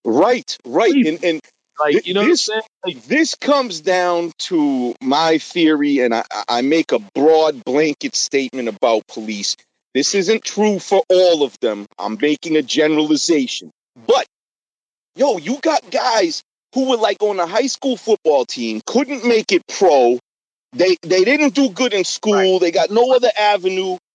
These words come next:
Speaker 1: And they're like, "Yo, Imma go into the military, or Imma be a cop or a firefighter or whatever," right? They go become police, all right? And these two guys couldn't apprehend that one guy,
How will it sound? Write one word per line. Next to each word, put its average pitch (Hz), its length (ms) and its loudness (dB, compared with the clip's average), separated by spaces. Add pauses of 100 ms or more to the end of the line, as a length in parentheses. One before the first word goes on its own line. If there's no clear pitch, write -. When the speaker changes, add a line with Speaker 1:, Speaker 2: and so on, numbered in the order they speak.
(220)
Speaker 1:
And 185 80 -4
they're 202 80 0
like, 185 220 0
"Yo, 208 220 4
Imma 233 140 0
go 226 200 2
into 208 120 -2
the 180 100 -2
military, 180 640 -2
or 160 200 2
Imma 180 200 -10
be 185 160 -2
a - 20 2 (100)
cop 156 440 2
or 160 80 -4
a 147 40 -4
firefighter 151 600 0
or 160 160 2
whatever," 156 360 2
right? 143 220 2 (460)
They 190 160 2
go 247 220 2
become 269 480 -2
police, 170 600 -4 (200)
all - 100 2
right? 202 140 2 (320)
And 196 160 2
these 294 180 0
two 285 240 0
guys 233 480 2 (320)
couldn't 269 320 -2
apprehend 220 640 0
that 180 240 2
one 208 320 0
guy, 165 380 2